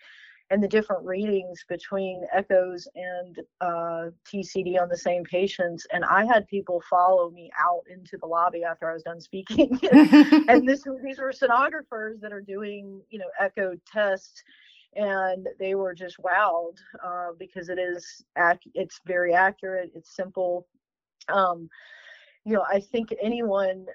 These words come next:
Speaker 1: any facility that is going to be accepting patients that have subarachnoid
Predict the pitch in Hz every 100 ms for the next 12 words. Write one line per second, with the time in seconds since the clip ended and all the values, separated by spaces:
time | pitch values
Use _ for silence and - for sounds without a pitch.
0 | - 196 254 254 185 - 202 196 196 185
1 | 180 180 175 160 180 175 175 170 - 180
2 | 180 170 - 180 180 175 170 175 175 170
3 | 165 - 175 175 170 185 170 - 170 -
4 | 170 160 165 - 170 170 170 170 170